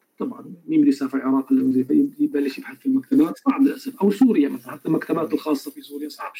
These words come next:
Speaker 1: جدًا، يعني.
Speaker 2: صحيح.
Speaker 1: للأسف مكتبات العالم العربي الآن، يعني، صعب الحصول عليها. للأسف.
Speaker 2: نعم. أحسنت. دكتور، إحنا مستمتعين معاك في الأروقة الآن. آه، يعني، واصل حديثك، يعني، في المحور.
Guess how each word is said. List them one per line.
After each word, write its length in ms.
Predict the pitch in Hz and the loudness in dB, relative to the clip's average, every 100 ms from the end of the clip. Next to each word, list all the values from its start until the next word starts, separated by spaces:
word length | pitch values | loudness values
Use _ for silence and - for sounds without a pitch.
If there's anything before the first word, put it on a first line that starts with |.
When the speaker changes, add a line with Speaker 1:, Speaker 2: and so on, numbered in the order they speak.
| - | -20
Speaker 1:
جدًا، 100 | _ | _
يعني. 220 | _ _ _ _ _ _ 127 | _ _ _ _ _ _ -12
Speaker 2:
صحيح. 180 | 110 | 0
Speaker 1:
للأسف 400 | 196 196 - 135 | 2 2 -2 0
مكتبات 400 | 147 - 156 156 - 139 131 - 127 - - _ - | 2 4 2 2 4 4 4 0 -12 -20 -20 _ -8
العالم 340 | 135 151 139 | 2 4 4
العربي 460 | 131 131 156 147 143 | 4 2 2 2 2
الآن، 260 | 147 151 | 2 0
يعني، 240 | 139 139 135 | 2 2 2
صعب 220 | 160 139 | 0 -2
الحصول 340 | 131 135 135 | -4 -6 -8
عليها. 240 | 120 98 - _ _ _ _ _ - | -8 -14 -20 _ _ _ _ _ -8
للأسف. 300 | - - - | -6 -6 -14
Speaker 2:
نعم. 80 | - _ _ - | -20 _ _ -20
أحسنت. 400 | - - 113 _ _ _ _ _ - | -20 -20 -20 _ _ _ _ _ -20
دكتور، 480 | 127 143 - 190 170 | -20 -20 -6 -2 -2
إحنا 160 | 156 160 | -4 -10
مستمتعين 760 | 147 160 147 - 131 160 175 | -10 -10 -10 -10 -10 -10 -12
معاك 380 | 131 131 143 - | -10 -10 -10 -12
في 60 | 120 | -14
الأروقة 540 | 123 127 117 - 104 | -12 -12 -14 -16 -18
الآن. 320 | 95 95 92 _ _ _ _ - | -20 -20 -20 _ _ _ _ -20
آه، 600 | 107 107 110 117 120 - | -20 -20 -20 -20 -20 -20
يعني، 640 | 117 104 110 107 104 104 | -18 -18 -20 -20 -20 -14
واصل 420 | 104 156 165 151 | -2 -2 -2 -6
حديثك، 680 | 131 127 139 - 117 _ _ | -10 -12 -12 -14 -20 _ _
يعني، 300 | 101 90 _ _ _ _ _ _ _ | -20 -20 _ _ _ _ _ _ _
في 100 | 120 | -20
المحور. 440 | 110 110 110 110 | -20 -20 -20 -20